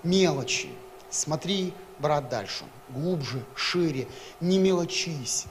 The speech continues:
Наш Бог велик. Знаете, есть такое. Ну,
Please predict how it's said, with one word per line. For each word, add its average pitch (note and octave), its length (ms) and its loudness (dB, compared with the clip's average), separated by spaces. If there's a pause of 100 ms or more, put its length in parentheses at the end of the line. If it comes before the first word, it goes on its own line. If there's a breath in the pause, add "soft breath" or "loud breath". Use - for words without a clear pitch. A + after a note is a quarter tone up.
(320)
Наш D3+ 280 -2
Бог C3 340 -6
велик. D3 460 -2 (1200)
Знаете, D3+ 420 -4 (100)
есть E3 180 -2
такое. G#2 300 -8
Ну, F3+ 140 -6